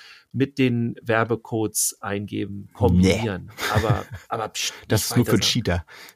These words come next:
Speaker 1: Genau. Denkt dran, es gibt insgesamt nur fünfzehn Tickets. Ab jetzt geht's los. Und es gibt nur fünf,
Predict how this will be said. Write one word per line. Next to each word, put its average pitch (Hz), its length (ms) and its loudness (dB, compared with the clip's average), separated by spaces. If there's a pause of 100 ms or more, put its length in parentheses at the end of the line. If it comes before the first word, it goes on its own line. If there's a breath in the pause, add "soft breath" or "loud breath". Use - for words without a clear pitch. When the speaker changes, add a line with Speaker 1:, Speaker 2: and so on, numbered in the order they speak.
(100)
Speaker 1:
Genau. 107 360 -2 (360 soft breath)
Denkt 233 240 8
dran, 240 380 6 (100)
es - 240 2
gibt - 200 -2
insgesamt 190 500 4
nur 165 160 8
fünfzehn 254 680 4
Tickets. - 720 4 (100)
Ab 151 200 2
jetzt 208 420 4
geht's 196 300 2
los. 185 580 4 (380 loud breath)
Und 226 480 8
es 156 180 2
gibt 196 220 -4
nur 160 200 8
fünf, - 680 2